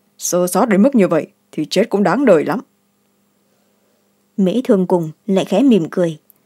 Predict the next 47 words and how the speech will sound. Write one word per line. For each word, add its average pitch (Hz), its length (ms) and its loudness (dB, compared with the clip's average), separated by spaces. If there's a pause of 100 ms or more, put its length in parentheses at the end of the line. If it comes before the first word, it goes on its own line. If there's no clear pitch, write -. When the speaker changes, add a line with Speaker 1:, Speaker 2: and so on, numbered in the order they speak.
(760)
Speaker 1:
Như 202 200 0
ngươi 226 200 2
kể 185 200 0
thì 165 100 -4
chất 294 200 0
độc 180 140 2
của - 100 4
băng 196 220 2
hỏa 180 240 2
thất 269 220 -2
trùng 170 220 0
thiên 185 280 0
vẫn 196 160 0
còn 196 140 0
một 175 140 2
lần 175 180 0
chưa 180 120 0
phát 202 240 -4
tác, 226 220 -2 (400)
cũng 196 120 4
không 202 140 2
biết 277 200 4
là 170 180 -2
sẽ - 120 -4
phát 254 200 -4
tác 262 160 -2
vào 180 140 0
khi 208 180 -2
nào 175 300 -2
chứ. 196 220 -4 (460)
E 196 180 0
là 165 320 -2
đây 190 160 2
sẽ 208 120 -2
là 190 140 0
trở 180 180 -2
thành 185 200 -2
một 180 140 -2
tử 190 120 2
huyệt 180 300 -2
cuối 190 220 2
cùng 226 200 2
của 170 100 -4
Thiết 262 180 0
Du 185 160 2
Hạ 170 220 -2
đây. 170 260 -4